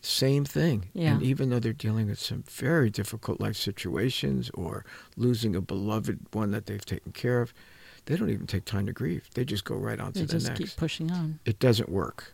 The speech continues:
Speaker 2: No.
Speaker 1: It is, it's a setup for trouble. Well, we pay attention to it. We make sure our caregivers are attended to.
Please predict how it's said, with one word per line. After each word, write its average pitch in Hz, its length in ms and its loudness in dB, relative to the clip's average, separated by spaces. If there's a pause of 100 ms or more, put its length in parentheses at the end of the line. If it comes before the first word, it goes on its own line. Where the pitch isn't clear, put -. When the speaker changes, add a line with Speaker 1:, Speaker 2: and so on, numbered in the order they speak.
(140)
Speaker 2:
No. 160 260 2 (280)
Speaker 1:
It 104 160 0
is, 98 280 -2
it's 92 200 -4
a 98 100 2
setup - 540 4
for - 140 -6
trouble. - 500 -2 (420)
Well, 120 380 6
we 131 180 4
pay 131 180 8
attention 98 480 2
to - 140 -8
it. - 160 -8 (500)
We 110 300 2 (160)
make 101 180 0
sure 123 520 6
our 90 120 2
caregivers 107 840 2
are 90 220 -2
attended 123 480 -2
to. 127 300 4